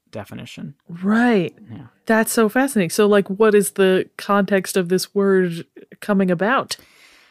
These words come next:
Speaker 1: So, it comes from the ancient Greek word puknos, meaning thick.
Speaker 2: Ooh.
Speaker 1: Yeah,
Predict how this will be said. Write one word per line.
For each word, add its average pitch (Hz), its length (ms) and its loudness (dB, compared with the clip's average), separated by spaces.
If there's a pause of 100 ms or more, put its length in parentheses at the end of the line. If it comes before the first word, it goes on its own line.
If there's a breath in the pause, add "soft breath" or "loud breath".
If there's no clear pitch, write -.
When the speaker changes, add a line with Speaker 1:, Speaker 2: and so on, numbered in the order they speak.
(120 soft breath)
Speaker 1:
So, 185 840 0 (180)
it 180 220 -2
comes 254 220 0
from 240 300 -2
the 170 220 -6
ancient 170 360 -4
Greek 156 280 -8
word 135 360 -4
puknos, 131 680 -8
meaning 120 320 -6
thick. - 640 -12 (120)
Speaker 2:
Ooh. 180 280 2 (200)
Speaker 1:
Yeah, 123 380 -4